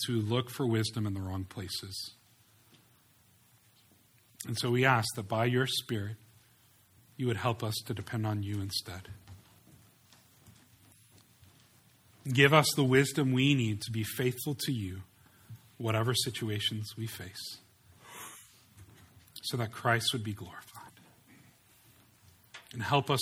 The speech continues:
to long to pursue all this because Jesus is wisdom made flesh, because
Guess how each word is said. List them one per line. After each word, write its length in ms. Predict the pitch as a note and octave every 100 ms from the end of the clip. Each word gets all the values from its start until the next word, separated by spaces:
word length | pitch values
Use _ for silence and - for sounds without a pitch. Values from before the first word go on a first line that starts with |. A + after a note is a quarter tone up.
| -
to 180 | C3 A2+ A2+
long 500 | A#2+ B2 C#3 D3 C#3+
to 120 | -
pursue 400 | B2+ A#2+ - D3+
all 140 | C#3 C3
this 380 | C3+ B2+ - - _ _ _ _ _ _ - - _ _ _ - - -
because 380 | B2+ - C3+ A#2+
Jesus 500 | - B2+ B2 A#2+ -
is 180 | A2 G#2
wisdom 360 | A#2+ A#2+ C3
made 180 | B2 A#2+
flesh, 320 | - B2+ A2 -
because 420 | A#2 C3 A2 -